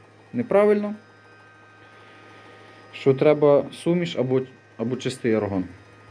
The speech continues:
Ну, на даний момент суміші в мене немає. Так що, як є, так є. Е, ще що хочу сказати. Е, пробував я зварювати в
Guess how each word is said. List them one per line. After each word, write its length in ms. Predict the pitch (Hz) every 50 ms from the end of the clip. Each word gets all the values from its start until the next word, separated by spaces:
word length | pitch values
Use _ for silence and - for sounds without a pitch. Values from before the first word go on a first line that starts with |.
| - - - - - - - - - - - - -
Ну, 200 | - 151 170 170 170 - - - - - - -
на 180 | 113 120 123 117
даний 300 | 127 143 147 147 143 135
момент 360 | 131 131 135 139 135 135 135
суміші 400 | - 131 127 127 123 - - 123
в 60 | 120
мене 260 | 120 117 113 107 104
немає. 320 | 98 95 95 87 82 82 85 - - - - - - - - - - - - - - - - - - - -
Так 160 | - 151 147 -
що, 240 | - - - 151
як 200 | 139 127 123 113
є, 140 | 113 120 123
так 180 | 120 - 98 98
є. 160 | 87 87 85 - - - - - - - - - - - - - - - - - - - - - - - - - - - - - - - -
Е, 500 | - 127 131 127 127 127 127 127 131 135
ще 220 | 127 - - 185 160
що 200 | - - - 135
хочу 260 | 127 - 113 - 117
сказати. 580 | - - - 120 110 104 113 107 98 - - 110 147 - - - - - - - - 117 110
Е, 180 | 117 117 113 113 -
пробував 440 | 165 180 180 175 180 180 180 170
я 220 | 170 180 180 165 - - -
зварювати 640 | 143 143 151 160 160 156 160 160 156 147 151 156 147
в 500 | 131 135 139 143 147 147 143 139 135